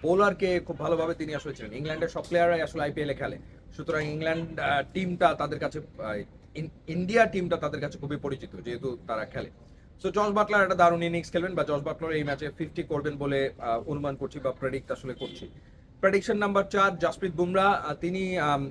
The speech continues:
দারুণ বল করবেন বলে আমার ধারণা, অন্ততপক্ষে দুটো উইকেট, আহ, তিনি নেবেন,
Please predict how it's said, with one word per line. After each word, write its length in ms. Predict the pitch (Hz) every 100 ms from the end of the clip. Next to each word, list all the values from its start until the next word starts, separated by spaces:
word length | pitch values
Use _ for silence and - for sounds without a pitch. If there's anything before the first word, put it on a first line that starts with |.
| -
দারুণ 300 | 151 160 175
বল 140 | 165 160
করবেন 320 | 165 165 165
বলে 240 | 165 165
আমার 360 | 151 147 151 -
ধারণা, 300 | 139 160 175
অন্ততপক্ষে 480 | 156 147 143 139 151 -
দুটো 300 | 160 196 175
উইকেট, 420 | 147 - 180 -
আহ, 140 | 135 120 -
তিনি 180 | 156 151
নেবেন, 340 | 156 180